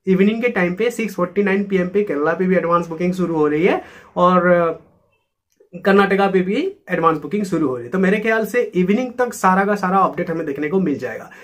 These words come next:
अभी केरला का आया है, कर्नाटका का आया है, बाद में बाकी सारी जगहों का, बाकी सारे एरिया का आ जाएगा, और टाइम जो है वही सेम रहेगा,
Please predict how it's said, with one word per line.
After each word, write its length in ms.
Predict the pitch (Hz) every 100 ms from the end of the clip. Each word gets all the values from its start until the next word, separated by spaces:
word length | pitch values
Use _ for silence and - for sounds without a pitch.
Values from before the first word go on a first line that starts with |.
| -
अभी 180 | 170 175
केरला 280 | 196 170 175
का 120 | 180 190
आया 160 | 185
है, 120 | 185
कर्नाटका 480 | 202 165 160 175 185
का 120 | 185
आया 180 | 180 190
है, 120 | 196
बाद 280 | 185 170 175
में 100 | 190
बाकी 240 | 175 139 190
सारी 240 | 185 180
जगहों 280 | 160 151 160
का, 120 | 160
बाकी 240 | 165 143 185
सारे 220 | 175 160
एरिया 220 | 147 156
का 120 | 160
आ 200 | 160 143
जाएगा, 360 | 151 175 185 254 - - -
और 100 | 185 -
टाइम 320 | 190 226 294
जो 160 | 262 233
है 220 | 151 - -
वही 140 | 160 214
सेम 360 | - 156 131
रहेगा, 360 | 123 120 -